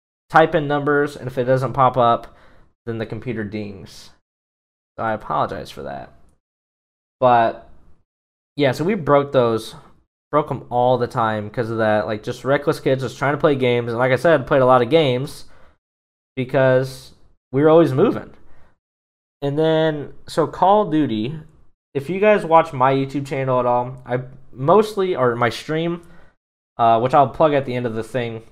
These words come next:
but I'll also just say now, it's, uh, YouTube and Twitch slash Rudy Patootie. So youtube dot com slash Rudy Patootie, twitch dot T V slash Rudy Patootie. Um, but Call of Duty is, like, my game.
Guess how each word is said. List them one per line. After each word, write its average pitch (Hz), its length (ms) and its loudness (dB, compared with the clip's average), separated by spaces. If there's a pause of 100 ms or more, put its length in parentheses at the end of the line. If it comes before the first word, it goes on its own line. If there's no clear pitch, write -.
but 123 100 2
I'll 131 120 6
also 147 180 0
just 117 160 -8
say 117 160 -2
now, 113 160 0
it's, 110 100 -8
uh, 123 140 4
YouTube 160 600 0
and 120 480 -6
Twitch - 600 -6 (540)
slash 120 600 0 (120)
Rudy 135 260 -2
Patootie. 131 500 -4
So 131 80 -8
youtube 127 280 -4
dot 120 140 -2
com 120 200 -2
slash 123 240 -2
Rudy 127 140 -2
Patootie, 120 480 -6
twitch 113 240 -6
dot 101 160 -2
T 113 80 -8
V 107 100 -4
slash 104 300 -6
Rudy 117 120 -8
Patootie. 123 540 -6 (640)
Um, 113 480 -2 (140)
but 131 440 2
Call 185 200 6
of 196 40 0
Duty 202 180 4
is, 185 100 4
like, 170 160 2
my 127 160 2
game. 107 420 0